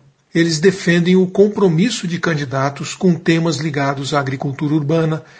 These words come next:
plástico zero, política habitacional, incentivo à inovação, à educação climática,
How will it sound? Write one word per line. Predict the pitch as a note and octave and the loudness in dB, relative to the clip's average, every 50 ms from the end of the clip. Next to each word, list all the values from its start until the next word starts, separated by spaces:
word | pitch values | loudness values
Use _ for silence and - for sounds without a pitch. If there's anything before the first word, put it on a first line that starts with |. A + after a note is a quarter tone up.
| - - _ _ _ | -20 -20 _ _ _
plástico | C#3+ E3+ D#3+ C3+ - - F#3 F3 - F#3+ | 0 2 2 0 -2 -6 -8 -6 -4 -4
zero, | D#3 C#3+ D3+ D3 D#3 D#3 D3+ C#3+ C#3 - - - - _ _ _ | -2 0 -2 0 0 -2 -2 -4 -10 -14 -20 -20 -20 _ _ _
política | F3 D#3+ D#3+ E3+ E3 - - - | 0 2 2 2 0 0 -4 -6
habitacional, | D#3+ D3 - - F3 D#3 - - G3 F#3 D#3 D3+ D3 D3+ D3+ D3 - - - _ _ - | -6 -6 -4 -4 -4 -6 -2 -2 -2 -2 0 0 0 -2 -2 -6 -10 -16 -20 _ _ -2
incentivo | E3+ C#3 - E3+ E3+ D#3+ - - F#3 F#3+ F#3+ D#3 D#3+ | -2 0 0 0 -2 -2 -2 0 2 2 2 2 0
à | D#3 | -2
inovação, | D#3 D#3 E3+ D#3+ D3 D#3 C3 - - - E3 E3 E3 D#3+ | 0 0 -2 0 0 -2 -2 -2 -2 -2 -2 -2 -2 -2
à | D#3 D3 | -4 -4
educação | D3 C#3+ D3+ - - C#3+ - - - E3+ D#3+ | -4 -6 -8 -6 -6 -6 -6 -4 -4 -4 -4
climática, | E3 - D#3 D3 D3+ D#3 E3 E3 E3 - - - E3 D#3+ - | -4 -6 -6 -4 0 0 0 -2 -2 -8 -8 -8 -8 -8 -8